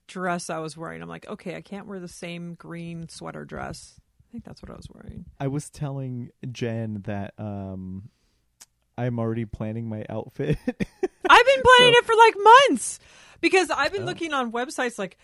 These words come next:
Speaker 1: sh-, do you remember that? Like, when I said twenty twenty-one, the year of the jumpsuit or whatever, I'm gonna start, like, rocking that shit out. Um, and then I said I wanted to get that plaid one. I thought that'd be awesome to wear, like, a plaid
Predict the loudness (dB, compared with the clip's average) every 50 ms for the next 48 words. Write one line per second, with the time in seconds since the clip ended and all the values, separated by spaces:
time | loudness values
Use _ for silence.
0 | _ _ -14 -14 -14 -14 _ _ -14 -10 -6 -6 -4 -4 -4 -6 -6 -4 -4 -2
1 | -2 -2 -2 -4 -6 -8 -6 -6 -6 -6 -6 -6 -8 -10 -12 -12 _ _ _ _
2 | _ _ _ -16 -10 -8 -6 -6 -6 -8 -6 -6 -6 -6 -6 -6 -6 -6 -6 -6
3 | -6 -6 -6 -6 -8 -10 -10 -10 -12 -12 -12 -14 -14 -14 -14 -14 -14 -16 -14 -16
4 | -16 -16 -14 -14 -14 -14 -16 -20 _ _ -14 -12 -12 -14 -14 -12 -12 -10 -10 -8
5 | -10 -10 -10 -12 _ -8 -8 -8 -6 -8 -10 -12 -12 -12 -12 -10 -8 -6 -6 -6
6 | -6 _ _ _ _ _ _ _ _ _ -20 -20 -16 _ 4 6 6 6 6 4
7 | 0 -4 -4 -4 -4 -4 -4 -6 -4 -6 -4 -4 -4 -2 -2 -4 -6 -6 -8 -8
8 | -8 -8 -6 -6 -6 -6 -6 -8 -4 -2 -2 0 -2 -4 -6 -10 -12 -12 -12 -12
9 | -14 -16 -14 -12 -12 -8 -6 -6 -6 -6 _ _ _ -6 -6 -6 -6 -6 -6 -4
10 | -4 -4 -6 -6 -10 -10 -10 -8 -8 -8 -8 -8 -8 -10 -12 -14 -16 _ -12 -8
11 | -8 -6 -6 -6 -8 -12 -16